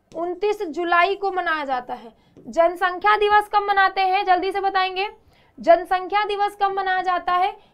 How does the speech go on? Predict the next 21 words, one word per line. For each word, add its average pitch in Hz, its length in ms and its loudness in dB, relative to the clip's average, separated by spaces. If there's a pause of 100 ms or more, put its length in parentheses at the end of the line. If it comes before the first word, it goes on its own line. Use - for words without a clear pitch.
(120)
तो 370 100 -4
ग्यारह 339 520 4
जुलाई 349 460 0
को 392 160 -4
मनाते 339 400 -6
हैं, 262 160 -10
ठीक 339 220 -10
है, 392 120 -4
ग्यारह 320 440 2
जुलाई 330 380 -2
को 359 140 -6
मनाते 294 360 -4
हैं। 226 120 -6 (300)
इसी 339 260 0
के 427 160 0
साथ 381 220 4
में 403 140 -4
बताएंगे 381 480 -2 (440)
अंतरराष्ट्रीय 403 920 0
साक्षरता 359 920 0
दिवस, 320 460 -6